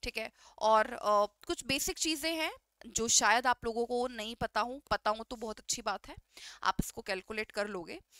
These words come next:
लेकिन अगर आपको नहीं पता तो आपको मैं बता दूंगी कि कैसे आपको सोल्व करना है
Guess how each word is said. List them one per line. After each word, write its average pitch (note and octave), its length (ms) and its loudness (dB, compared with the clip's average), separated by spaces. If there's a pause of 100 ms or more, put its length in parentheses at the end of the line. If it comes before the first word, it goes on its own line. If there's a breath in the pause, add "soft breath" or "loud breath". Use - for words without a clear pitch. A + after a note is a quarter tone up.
(140 soft breath)
लेकिन A3 200 -10
अगर A3 220 0
आपको A#3 240 -2
नहीं A3 220 -8
पता C#4+ 340 -6
तो D#4+ 140 -4
आपको A3 280 0
मैं G3+ 160 -8
बता F#3 260 -2
दूंगी B3 320 -12
कि - 120 -12
कैसे - 320 -8
आपको - 240 -10
सोल्व A3 300 -10
करना - 300 -10
है G#3+ 220 -14